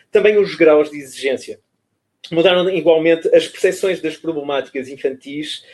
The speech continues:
e juvenis, eh, aqueles problemas que há trinta anos atrás víamos apenas como um, um facto de uma criança ser menos inteligente que o normal, ou que tem um comportamento mais errático,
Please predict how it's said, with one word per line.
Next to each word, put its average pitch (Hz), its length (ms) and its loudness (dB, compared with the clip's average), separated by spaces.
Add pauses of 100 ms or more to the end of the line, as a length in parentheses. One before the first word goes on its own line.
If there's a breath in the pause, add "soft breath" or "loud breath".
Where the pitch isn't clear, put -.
(260 soft breath)
e 165 140 -6
juvenis, 156 760 -2
eh, 156 360 8
aqueles 160 280 2
problemas 165 440 0
que - 100 -2
há 160 80 0
trinta 185 340 -2
anos 160 520 2
atrás 147 500 0
víamos 147 320 -10
apenas 143 320 -4
como 131 400 -6
um, 127 380 -12 (120)
um - 220 -20
facto - 560 -2
de 127 140 -10
uma 127 160 -4
criança 143 340 -4
ser 139 220 0
menos 139 280 0
inteligente 135 520 -4
que 147 100 -8
o - 20 -4
normal, 131 520 4 (240 loud breath)
ou 170 100 6
que - 80 -10
tem 196 120 4
um 185 120 0
comportamento 170 720 0
mais 135 240 -2
errático, 147 640 -2